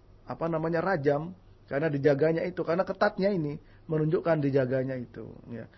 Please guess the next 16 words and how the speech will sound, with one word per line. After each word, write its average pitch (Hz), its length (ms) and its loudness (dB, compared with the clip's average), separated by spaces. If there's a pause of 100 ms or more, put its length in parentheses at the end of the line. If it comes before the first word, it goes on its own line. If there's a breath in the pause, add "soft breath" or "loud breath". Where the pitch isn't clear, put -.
(160 soft breath)
Maka 143 260 0
yang 151 140 4
dilakukan 143 420 0
siapapun 190 540 6
yang 180 100 8
melakukannya, 151 760 2 (240 loud breath)
kalau 156 180 0
dia 185 160 8
tidak 160 240 6
memiliki 156 460 -2
kekuasaan 147 320 -4
wilayah 151 340 2
dan 139 240 -4 (240 soft breath)
persenjata-, 143 540 -2
persenjataan 143 640 -2
bukan 143 320 0